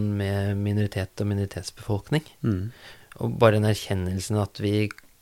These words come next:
Speaker 1: som kommune kanskje ikke har et godt nok system for å nå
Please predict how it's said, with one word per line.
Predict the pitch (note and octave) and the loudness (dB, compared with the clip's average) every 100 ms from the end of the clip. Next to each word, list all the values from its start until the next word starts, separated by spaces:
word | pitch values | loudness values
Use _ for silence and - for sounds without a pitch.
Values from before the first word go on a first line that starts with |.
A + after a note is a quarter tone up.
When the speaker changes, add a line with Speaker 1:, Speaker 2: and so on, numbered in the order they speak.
| - | -16
Speaker 1:
som | - A2 | -4 -2
kommune | G#2 A2 G2+ A2 | 0 0 0 0
kanskje | A2+ - | -2 -2
ikke | - G#2 | -2 -2
har | G2+ G2 G#2+ | 0 0 0
et | - - | -2 -2
godt | A#2 - | -2 0
nok | A#2 A2+ - | -2 -2 -6
system | - A#2+ - G#2+ A2 | -6 -4 -2 -2 -2
for | - A2 G#2 | -2 0 2
å | G#2 G#2+ | 2 0
nå | G#2 G2+ | 0 0